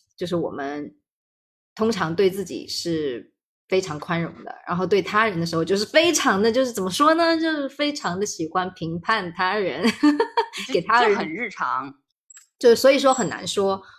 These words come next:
Speaker 1: 我是不是一个双标的人啊，我应该是一个就是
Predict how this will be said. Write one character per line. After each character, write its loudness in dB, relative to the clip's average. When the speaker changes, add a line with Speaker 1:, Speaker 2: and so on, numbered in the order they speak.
Speaker 1:
我 2
是 -4
不 -6
是 -2
一 0
个 -8
双 -4
标 0
的 -4
人 -10
啊， -12
我 0
应 0
该 4
是 0
一 -2
个 4
就 2
是 0